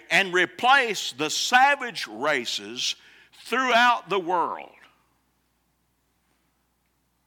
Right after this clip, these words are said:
Why, it sticks out like a sore thumb. Somebody wants to exterminate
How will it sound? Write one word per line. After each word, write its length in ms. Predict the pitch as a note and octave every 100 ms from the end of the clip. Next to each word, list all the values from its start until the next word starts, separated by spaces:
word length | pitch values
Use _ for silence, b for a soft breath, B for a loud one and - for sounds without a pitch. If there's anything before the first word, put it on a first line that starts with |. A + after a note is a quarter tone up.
| _ _
Why, 440 | D#2 - - - -
it 80 |
sticks 400 | - - G#2 -
out 240 | B2 C3 C3
like 240 | D#3 F#3
a 60 | C#3+
sore 340 | - B3 B3+
thumb. 480 | - D4 D4 C4 A#3
Somebody 600 | - D4 D4+ F#3+ F3+ A#3+
wants 360 | G#3 A3 G#3+ -
to 180 | G3+
exterminate 1200 | F3+ - - - D#4+ E4 E4+ A#3+ D#3 C#3 D3+ D4